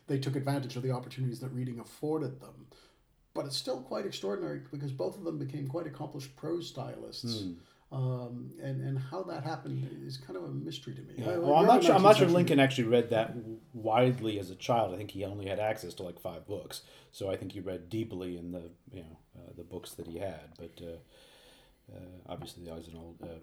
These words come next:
Speaker 2: you know, as an adult, he, he did read widely. You know, I'm thinking about sort of turning points, though, in, in, you know, how schools are set up and people's relationships to schools. I think the, the real big turning point is in the, the eighteen thirties and eighteen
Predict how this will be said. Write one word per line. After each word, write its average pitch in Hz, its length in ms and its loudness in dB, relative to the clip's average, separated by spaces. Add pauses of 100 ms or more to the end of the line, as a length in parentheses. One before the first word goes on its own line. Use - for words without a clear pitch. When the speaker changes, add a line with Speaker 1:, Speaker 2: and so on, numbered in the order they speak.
(140)
Speaker 2:
you 85 100 -16
know, 82 120 -18
as 80 80 -16
an 80 80 -14
adult, 80 320 -14
he, 76 80 -20 (120)
he - 140 -20
did 78 200 -20
read 80 200 -20
widely. 80 360 -16 (1080)
You 127 80 2
know, 135 80 8
I'm - 80 2
thinking 240 220 4
about 127 240 4
sort 104 140 -4
of - 40 -16
turning 127 320 4
points, 113 240 -4
though, 90 260 -4
in, 90 520 -10
in, 87 240 -10 (140)
you 92 100 -12
know, 85 80 -10
how 101 400 -4 (1120)
schools - 800 4
are 113 40 -4
set 104 220 0
up 101 140 -2
and 95 80 -12
people's 95 500 -10
relationships 107 680 -4
to - 40 -14
schools. 85 240 -12
I 82 40 -12
think 87 180 -12
the, 90 160 -10
the 87 120 -10
real 95 220 -6
big 87 220 -12
turning 87 240 -8
point 87 240 -10
is 82 100 -14
in 85 100 -10
the, 85 300 -12
the 85 160 -12
eighteen 82 420 -12
thirties 85 360 -10
and 78 80 -14
eighteen 80 480 -14